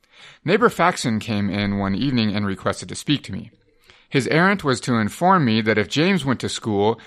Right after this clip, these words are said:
it would break up the school, for the other lads refused to go. Pray, Mister Faxon, has the boy misbehaved?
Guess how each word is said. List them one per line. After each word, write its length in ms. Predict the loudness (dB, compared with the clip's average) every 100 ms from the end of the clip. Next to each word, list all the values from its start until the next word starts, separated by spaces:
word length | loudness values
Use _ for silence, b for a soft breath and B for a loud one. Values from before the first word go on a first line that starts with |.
| B -4
it 100 | -2
would 160 | 0
break 260 | 2 2 2
up 100 | -2
the 120 | -4
school, 320 | -2 -2 -2
for 120 | -2
the 140 | -4 -2
other 240 | 0 0
lads 400 | 0 0 0 -2
refused 560 | -6 -8 -2 -2 -2 -4
to 80 | -4
go. 320 | -2 -2 -6 -18 _ _ B B B 0
Pray, 180 | 2 4
Mister 280 | 2 0
Faxon, 440 | 0 -2 -2 -4 -4
has 200 | -4 -4
the 100 | -2
boy 240 | 2 2
misbehaved? 760 | 2 -2 -6 -4 0 0 -2